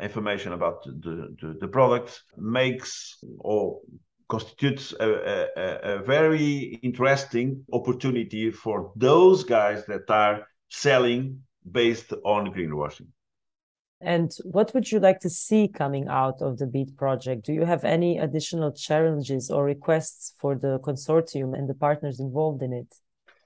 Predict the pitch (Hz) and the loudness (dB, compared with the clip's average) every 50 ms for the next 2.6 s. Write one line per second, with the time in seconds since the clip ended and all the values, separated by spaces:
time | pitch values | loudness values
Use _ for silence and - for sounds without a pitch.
0 | _ _ _ _ - 160 180 170 131 113 90 90 123 123 123 123 123 120 120 120 | _ _ _ _ 2 4 6 6 6 4 4 4 4 6 6 8 8 6 4 2
1 | 120 120 - - - _ _ _ - - _ _ _ - 101 123 131 131 139 139 | 0 -4 -8 -14 -20 _ _ _ -20 -20 _ _ _ -12 -8 -4 -2 -2 -2 0
2 | 135 135 135 131 135 147 151 147 147 147 151 147 | -2 -2 -2 0 2 2 4 6 6 4 4 2